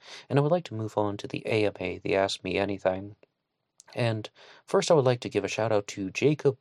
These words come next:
Wilbers, who has been corresponding with me at blackboxonlineradio at A O L dot com. Anybody can write the show there.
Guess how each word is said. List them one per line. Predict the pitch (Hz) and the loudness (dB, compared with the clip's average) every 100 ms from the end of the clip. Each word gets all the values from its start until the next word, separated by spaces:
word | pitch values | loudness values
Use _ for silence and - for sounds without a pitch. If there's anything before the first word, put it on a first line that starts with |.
| - | 0
Wilbers, | 104 117 - 90 95 - | 2 2 -2 -6 -8 -10
who | - 104 98 | -4 -2 0
has | 101 98 95 - - - - - _ | 0 2 0 -4 -14 -20 -20 -20 _
been | 110 101 98 101 | 2 2 0 -4
corresponding | - 107 101 101 98 98 | 0 0 2 -2 0 -2
with | 95 | -6
me | 95 95 | -6 -4
at | 95 | -4
blackboxonlineradio | - 92 - 92 - 92 95 92 95 95 98 98 | 0 0 2 0 2 0 0 -6 -2 -2 0 0
at | 95 | 0
A | 95 | 0
O | 92 | 0
L | 92 92 | -2 -2
dot | 95 92 | -2 -2
com. | - 98 98 | -2 -2 -2
Anybody | 107 104 95 | -4 0 0
can | 95 95 | 0 -6
write | 95 95 | -6 -4
the | 98 | -4
show | - 101 101 | 0 2 2
there. | 98 98 | 0 -2